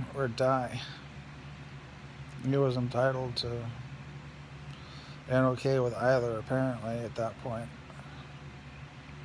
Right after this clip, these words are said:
So, um, yeah, so one sang, missing eighteen years, a scene from a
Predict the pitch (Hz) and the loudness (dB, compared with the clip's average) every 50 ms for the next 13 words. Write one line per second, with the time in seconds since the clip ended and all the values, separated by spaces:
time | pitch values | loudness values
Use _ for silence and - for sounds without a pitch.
0 | - - - - - - - - - - - - - - - - - - 113 113 | -12 -12 -14 -14 -12 -12 -12 -12 -12 -14 -14 -14 -12 -8 -4 -2 -2 0 0 0
1 | 110 107 107 113 120 - - - - - - - - - - - - - - - | 0 -2 -2 -4 -6 -8 -10 -10 -12 -12 -12 -12 -12 -12 -12 -12 -12 -12 -12 -12
2 | - - - - - - - - - - - - - - - - - - - - | -12 -12 -12 -12 -12 -10 -12 -12 -12 -12 -12 -12 -12 -12 -12 -14 -14 -14 -12 -12
3 | - - 143 - - - - 151 151 151 151 147 147 147 147 143 143 143 143 143 | -12 -12 -10 -6 -2 2 4 4 6 6 6 4 4 2 2 0 -2 -4 -6 -4
4 | 135 135 135 131 123 - - - - - - - - - - - - - - - | -2 0 0 0 0 -4 -6 -10 -10 -10 -10 -10 -10 -12 -12 -12 -12 -12 -12 -12
5 | - - - - - - - - - - - - - - - - - - - - | -12 -10 -10 -10 -10 -10 -10 -10 -10 -10 -12 -12 -12 -12 -12 -12 -12 -12 -12 -12
6 | - - - 214 226 208 185 165 147 127 127 - 139 135 139 147 160 156 156 151 | -12 -8 -4 0 2 2 4 4 4 4 4 6 6 4 4 6 6 4 4 4
7 | 147 135 - 156 151 160 160 156 156 156 156 156 151 151 156 139 127 - - - | 4 4 4 6 6 6 6 6 4 2 0 0 -2 0 -2 -2 -2 -4 -10 -12
8 | - - - - 139 135 151 147 139 - 139 135 131 135 139 139 139 135 - - | -12 -12 -10 -4 0 2 4 4 4 4 2 2 2 2 2 2 0 0 0 0
9 | - 151 139 139 135 139 135 135 135 135 135 135 135 131 131 131 127 127 127 131 | 2 4 4 4 4 4 4 4 4 4 4 4 4 4 2 0 0 0 0 2
10 | - - - - - - - - - - - - - - - - - - - - | 2 0 0 -2 -10 -10 -12 -12 -12 -10 -12 -10 -10 -10 -10 -10 -10 -10 -10 -10
11 | - - - - - - - - - - - - 139 147 - - - - - 151 | -10 -10 -10 -10 -12 -12 -12 -12 -12 -12 -12 -10 -4 0 2 4 4 4 4 4
12 | 151 151 151 151 143 123 - - 123 117 104 92 92 | 4 4 4 2 2 2 2 2 2 2 2 0 -4